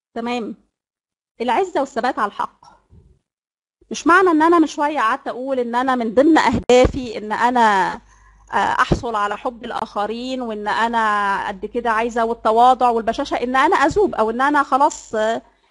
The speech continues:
إن أنا أقعد أقول له: "آه، والله كل ما أنا عارفة إن أنا وأنت مختلفين في نقطة معينة، يبقى أنت أي حاجة هتقولها لي أقعد أقول له: 'آه، والله معاك حق، ده كلامك كله صح.' ده،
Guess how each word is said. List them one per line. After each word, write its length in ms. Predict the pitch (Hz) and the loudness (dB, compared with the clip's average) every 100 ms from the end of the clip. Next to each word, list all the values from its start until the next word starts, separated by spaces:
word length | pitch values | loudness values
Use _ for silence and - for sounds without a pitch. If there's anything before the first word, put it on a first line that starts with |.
| - | -14
إن 140 | 214 | -2
أنا 180 | 233 262 | 0 2
أقعد 380 | 247 247 254 254 | 2 4 2 0
أقول 200 | 247 254 | 0 0
له: 60 | 262 | -2
"آه، 220 | - 285 | 0 -2
والله 300 | 285 277 277 | -2 -4 -8
كل 220 | 330 269 | -6 -6
ما 100 | 254 | -4
أنا 200 | 185 202 | -4 -2
عارفة 240 | 254 269 | -2 -2
إن 100 | 247 | -4
أنا 120 | 254 269 | -4 -6
وأنت 140 | 262 | -6
مختلفين 540 | 233 - 220 226 285 370 | -10 -8 -10 -8 -8 -6
في 60 | |
نقطة 240 | 277 277 233 | -8 -8 -8
معينة، 380 | 226 220 269 349 | -6 -4 -2 -2
يبقى 180 | - | 0
أنت 100 | 349 | 0
أي 140 | - 294 | 2 2
حاجة 220 | - 359 339 | 2 0 0
هتقولها 440 | 311 240 240 311 | -2 -2 2 2
لي 140 | 403 453 - - | 2 0 -2 -8
أقعد 140 | 254 | -6
أقول 120 | 262 | -4
له: 60 | 269 | 0
'آه، 260 | 247 269 277 | 2 4 4
والله 320 | 254 247 262 | 2 2 0
معاك 240 | 269 233 285 | -2 -6 -6
حق، 280 | - 262 | -6 -6
ده 100 | 202 | -6
كلامك 300 | 208 247 285 | -6 0 0
كله 200 | 294 302 | 0 -4
صح.' 440 | 269 254 - _ _ _ _ _ _ _ - | 0 0 -2 _ _ _ _ _ _ _ -12
ده، 140 | 208 | -4